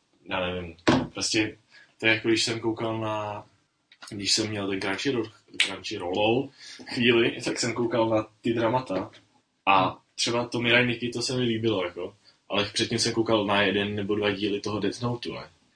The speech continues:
A to je taky, to je za prvý je to úplně o něčem jiným a za druhý to má taky ten divnej nádech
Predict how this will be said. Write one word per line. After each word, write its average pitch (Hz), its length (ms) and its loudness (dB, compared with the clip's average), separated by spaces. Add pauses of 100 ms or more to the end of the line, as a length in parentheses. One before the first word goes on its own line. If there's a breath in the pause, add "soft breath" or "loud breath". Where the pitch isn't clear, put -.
(200)
A - 60 -14
to 101 60 2
je 98 60 4
taky, 107 240 4
to - 120 -6
je 101 100 2
za 101 120 0
prvý 123 160 4
je 120 60 6
to 123 80 2
úplně 120 140 2
o 113 80 4
něčem 131 260 2
jiným 92 300 0 (460)
a 101 60 -6
za 104 80 -2
druhý 110 220 2
to 110 100 -4
má 113 120 2
taky 110 220 -2
ten 113 240 -2
divnej 117 600 2 (480)
nádech 101 640 2